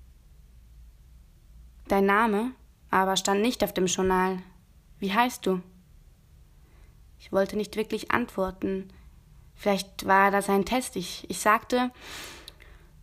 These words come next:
„Ich heiße Anne. Anne Ethelwait.“ Er schaute mir in die Augen und sagte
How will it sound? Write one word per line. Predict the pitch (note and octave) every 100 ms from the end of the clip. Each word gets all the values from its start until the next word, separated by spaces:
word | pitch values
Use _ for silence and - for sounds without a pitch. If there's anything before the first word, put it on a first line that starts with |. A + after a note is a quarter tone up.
| -
„Ich | C#4 C#4 B3+
heiße | B3+ C4 C#4 -
Anne. | G#3 F#3+ F#3 F#3 - - - - -
Anne | B3 B3+ B3+ B3+ B3+ B3+
Ethelwait.“ | - D#4 A#3 F#3 F#3 F#3 - - - - - - - _ - - - -
Er | G3+
schaute | - A3 B3+
mir | B3+ A#3+
in |
die | A3+ -
Augen | F#3 G3
und | G3 F#3
sagte | F#3 F#3 - F#3+